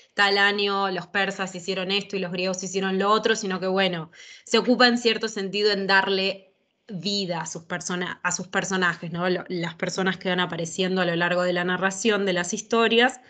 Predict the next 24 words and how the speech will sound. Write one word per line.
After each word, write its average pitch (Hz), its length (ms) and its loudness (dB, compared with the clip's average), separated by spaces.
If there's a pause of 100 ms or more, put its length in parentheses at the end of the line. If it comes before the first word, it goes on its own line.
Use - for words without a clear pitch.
(220)
como 233 220 6
por 190 140 2
otro 190 180 0
lado 190 300 4
vemos 175 300 -2
que 175 120 -4
lo, 165 320 -6 (220)
efectivamente 175 800 0
lo 165 120 0
hace 165 240 -2
la 156 80 -4
épica 160 280 -6
homérica, 156 460 -2
digo, 156 160 -8
ya 165 140 -6
estamos 165 320 -8
familiarizados 156 800 -4
con 156 160 -10
los - 120 -12
poemas 165 480 0
a - 20 0
esta - 180 0
altura. 180 440 2 (640)
Bien. 170 500 0